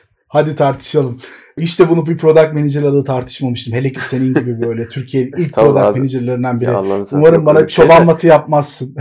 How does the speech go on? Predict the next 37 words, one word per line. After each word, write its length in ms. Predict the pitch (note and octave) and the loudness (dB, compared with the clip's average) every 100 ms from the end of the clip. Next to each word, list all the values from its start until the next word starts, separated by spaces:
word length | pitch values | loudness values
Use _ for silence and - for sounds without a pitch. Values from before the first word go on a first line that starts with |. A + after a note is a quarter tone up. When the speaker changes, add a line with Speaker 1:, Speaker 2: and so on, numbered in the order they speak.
| - | -6
Speaker 1:
<laughs> 200 | - A2 | 0 4
Speaker 2:
Yok, 220 | A#2 - | 4 4
yok, 120 | C#3+ C3+ | 2 4
hayır. 200 | B2 B2+ | 4 6
Speaker 1:
Abi 60 | F#3 | 6
Speaker 2:
Ama 160 | A#2+ | 6
Speaker 1:
şu- 220 | B2+ - | 4 -2
Speaker 2:
şey 200 | B2 B2+ | 2 2
için 260 | C3 C#3 C#3+ | 2 0 -2
değil, 160 | C#3 C3+ | -4 2
tartışma 440 | A2 G#2+ - A#2+ | 2 2 0 0
amacıyla 400 | A#2 A#2 A#2 A#2 | 2 0 0 -2
sormuyorum. 500 | - B2 G#2 F#2 - | 2 0 0 -4 -4
Yani 240 | G2 F#2+ | -2 -2
bu, 100 | G#2 | -6
çünkü 260 | G2+ G#2 A2 | -10 -10 -6
bu 80 | A2 | -4
işin 220 | G#2 A2 | -4 -2
bence 240 | G#2+ G#2+ | -2 -2
doğrusu 360 | G2+ A2 G#2 - | 0 0 0 0
yok. 320 | G#2 F2 - _ _ _ - | 0 -2 -12 _ _ _ -10
Ee, 180 | G2 G2 | -6 -2
doğrusu 340 | G2+ G2 - | -2 -4 -4
yanlış 260 | G2+ G2+ D3+ | -4 -4 0
yok. 100 | F3 | 2
Speaker 1:
Evet, 120 | D#3 | 4
Speaker 2:
O 40 | |
yüzden 160 | G#2+ A#2+ | 2 0
Speaker 1:
evet. 120 | A2+ | -2
Speaker 2:
fikrini 360 | - - A#2 A2 | -8 -4 0 2
merak 380 | G#2 F#2+ F#2 | 4 4 2
ediyorum 300 | F#2 F#2 F#2 | -4 -6 -6
yani. 220 | F#2 F#2+ G2 _ E3 | -10 -10 -14 _ -2
Speaker 1:
Ben 160 | G#3 | 0
şöyle 280 | A#3 C4+ C4 | 0 -4 -6
düşünüyorum 440 | F#3 - D3 C3 A#2+ | -8 -6 -4 -2 -2
abi. 220 | A#2+ | -4